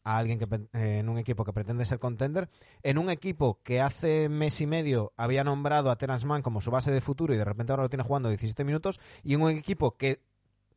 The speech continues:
diez días antes de fichar a Westbrook se había hecho con Bones Hyland para tenerlo como, como segundo base, y que ahora mismo, de los dos partidos de Westbrook, solo ha jugado uno y muy pocos minutos. No lo entiendo, y yo creo que eso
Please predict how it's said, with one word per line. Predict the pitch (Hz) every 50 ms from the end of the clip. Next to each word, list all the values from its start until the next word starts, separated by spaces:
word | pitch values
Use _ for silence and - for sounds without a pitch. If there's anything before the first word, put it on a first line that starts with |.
| _ _ -
diez | 123 117 143 165 165
días | 165 - - 110 196
antes | 190 175 135 117 95 101
de | 110
fichar | 101 - 110 - 147 151
a | 151
Westbrook | 156 165 175 165 165 175 196 202 - - - _ _ - - _ _ _ _
se | - - -
había | 123 127 151 156
hecho | 156 - 139
con | - 135 131
Bones | 127 143 151 151 139 -
Hyland | 143 160 165 165 160 165 180 226 - _ _ _ _ _ _ _ _
para | - 117 113 113
tenerlo | 107 120 113 120 135 151 143
como, | 143 131 117 117 113 110 110 107 107 101
como | - 113 110 107 104 107 104 104 107 101
segundo | 113 117 120 131 139 139 135 135 135 135 135 135 131 131 131
base, | 147 147 147 - 190 190 - - - - - _ _
y | - 139 127
que | - - 123 120 120 - -
ahora | - 104 110 120 127 135 143
mismo, | 147 147 139 151 160 180 175 - _ _ _ _ -
de | 135 131 120 120 120 117
los | 117 123 120 117 113
dos | 131 139 -
partidos | - 175 165 180 175 165
de | 170
Westbrook, | 156 165 180 175 175 202 214 202 - - _ _ _ _ _
solo | - - - 156 165 170
ha | 160
jugado | 165 160 151 147 151 147 135 131
uno | 139 147 165 175
y | 151
muy | 135 151 175
pocos | 185 - 165 139 123 107
minutos. | 110 123 151 - 127 - - - _ _ _ _ -
No | 107 107 107 120 147 170
lo | 160 123
entiendo, | 110 98 - 143 160 151 120
y | 104
yo | 104 110
creo | - 127 131
que | - 139
eso | 123 - 160 151 147